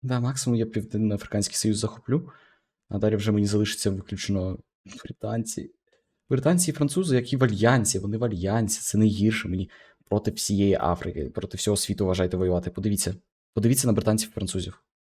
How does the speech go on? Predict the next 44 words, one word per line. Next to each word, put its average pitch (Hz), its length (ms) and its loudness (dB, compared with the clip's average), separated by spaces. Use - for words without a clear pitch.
Ще - 160 -4
хочу 98 220 0
нагадати, 101 240 2
що 101 120 -4
британська 95 380 -2
Індія 98 340 0
разом 95 240 0
з 92 60 -6
ними. 90 240 -2
Я 101 100 2
проти 101 220 -2
всього 110 280 2
світу 107 260 2
буду 92 180 0
воювати, 85 340 2
якщо 82 220 -6
з-, - 280 -12
вирішу 92 400 -2
захоплювати 90 540 -4
це - 140 -8
все. - 220 -4
Проти 110 240 0
всього 113 360 8
світу. 104 380 2
Ну, 110 180 2
подивимось, 98 480 0
подивимось, 107 360 0
що - 120 -8
з - 80 -12
цього 98 180 -6
вийде. 98 240 -12
Тож, - 180 -10
нагадаю 110 340 2
про 113 160 2
мою 120 160 6
гру, 104 220 -2
посилання 127 400 0
на 131 100 4
яку 131 160 -2
ви 135 60 -2
зможете 135 320 -4
знайти 139 260 0
в 139 60 -2
описі. 135 380 -2